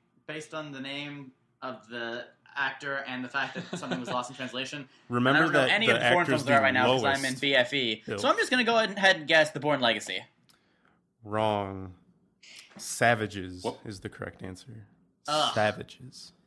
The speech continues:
Speaker 1: I'm
Speaker 3: Is
Speaker 1: glad I didn't
Speaker 3: Savages
Speaker 1: guess
Speaker 3: still
Speaker 1: that.
Speaker 3: in
Speaker 1: I wouldn't wanna
Speaker 3: theaters?
Speaker 1: give Oliver Stone any more time on our podcast than absolutely necessary.
Speaker 3: That was terrible. That was like, how are we supposed to guess that?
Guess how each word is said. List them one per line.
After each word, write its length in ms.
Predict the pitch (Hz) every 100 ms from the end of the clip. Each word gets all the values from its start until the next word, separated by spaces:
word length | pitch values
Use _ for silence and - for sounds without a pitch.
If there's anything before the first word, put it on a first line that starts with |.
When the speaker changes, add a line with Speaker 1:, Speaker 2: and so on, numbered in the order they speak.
| -
Speaker 1:
I'm 100 | 160
Speaker 3:
Is 80 | 185
Speaker 1:
glad 160 | 208 233
I 40 |
didn't 20 | 233 -
Speaker 3:
Savages 100 | 254
Speaker 1:
guess 120 | 165
Speaker 3:
still 120 | 180
Speaker 1:
that. 120 | 202
Speaker 3:
in 40 | -
Speaker 1:
I 40 | -
wouldn't 180 | 139
wanna 200 | 202 269
Speaker 3:
theaters? 320 | 196 165 - -
Speaker 1:
give 40 | _ _ _ -
Oliver 300 | 151 151 151
Stone 260 | 151 147
any 100 | 139
more 180 | 139 139
time 260 | - 135 135
on 100 | 127
our 100 | 120
podcast 400 | 120 120 120 -
than 100 | 113
absolutely 400 | 117 - 113 104
necessary. 520 | 101 107 101 98 107 _ _ - 214 -
Speaker 3:
That 260 | 220 139
was 200 | 156 120
terrible. 520 | - 120 107 85 82 104 - _
That 120 | 127 139
was 180 | 131 113
like, 220 | 101 92 - -
how 160 | 151
are 40 | 208
we 80 | 208
supposed 260 | 202 185
to 60 | 180
guess 240 | 156 143
that? 260 | - 90 -